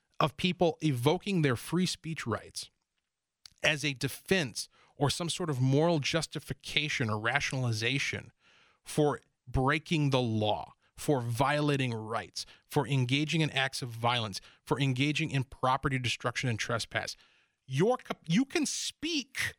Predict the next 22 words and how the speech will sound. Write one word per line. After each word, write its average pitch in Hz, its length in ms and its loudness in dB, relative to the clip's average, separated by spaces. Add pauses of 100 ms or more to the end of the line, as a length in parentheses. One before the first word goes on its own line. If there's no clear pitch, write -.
(260)
from 220 300 2
wherever 208 480 2
you 180 200 2
have 156 300 0
the 160 100 2
right 143 440 0
to 156 140 -2
be, 120 360 -6 (160)
right? 113 320 2
Like, 131 160 0 (220)
you 202 100 4
can 254 160 6
get 202 140 6
on 254 220 4
your 202 320 6
computer 196 520 2
in 151 220 4
your 190 300 6
house 147 480 0 (260)
and, 165 380 0
and 156 160 4
post - 480 0